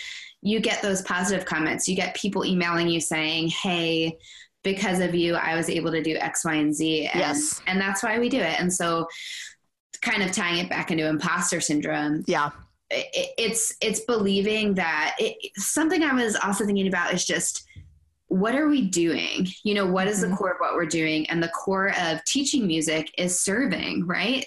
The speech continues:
Speaker 1: It's
Speaker 2: Mm, that's good.
Speaker 1: building community, and it's serving. So when we're writing something,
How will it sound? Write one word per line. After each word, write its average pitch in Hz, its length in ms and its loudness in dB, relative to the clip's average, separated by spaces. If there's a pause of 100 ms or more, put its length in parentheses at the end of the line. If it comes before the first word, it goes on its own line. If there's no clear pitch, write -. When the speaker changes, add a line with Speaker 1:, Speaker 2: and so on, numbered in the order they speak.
Speaker 1:
It's 190 180 2
Speaker 2:
Mm, 170 240 2
that's 165 180 0
good. 160 200 2
Speaker 1:
building 202 280 0
community, 190 500 2
and 165 100 2
it's 151 180 -2
serving. 147 640 -2 (460)
So 175 480 0
when 185 280 2
we're 214 180 2
writing 170 460 2
something, 269 720 2